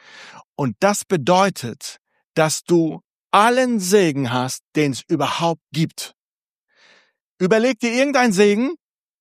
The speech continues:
irgendeinen geistlichen Segen, den's gibt, du hast ihn. Das heißt, es gibt überhaupt keinen Grund mehr, zu Gott zu gehen, wenn du mit ihm lebst,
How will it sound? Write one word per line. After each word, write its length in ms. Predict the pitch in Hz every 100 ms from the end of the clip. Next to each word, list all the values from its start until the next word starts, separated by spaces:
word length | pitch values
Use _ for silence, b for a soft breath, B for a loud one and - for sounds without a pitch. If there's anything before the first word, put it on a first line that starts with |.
| _
irgendeinen 380 | 208 262 226 202
geistlichen 480 | 196 233 226 202 196
Segen, 340 | 160 185 175
den's 240 | 165 180 -
gibt, 320 | 170 190 - _ _
du 160 | 151 127
hast 260 | 131 -
ihn. 240 | 117 85 85 _ _ _ _ _ _ b b b
Das 280 | 180 - -
heißt, 400 | 247 214 143 -
es 140 | - -
gibt 200 | 240 220
überhaupt 240 | 208 214
keinen 240 | 208 208
Grund 360 | 175 254 320 -
mehr, 220 | 165 151
zu 160 | - 185
Gott 240 | 226 285
zu 160 | - 262
gehen, 380 | 180 147 151 147
wenn 140 | 170
du 80 | 202
mit 180 | 269 285
ihm 120 | 269
lebst, 520 | 214 170 - - _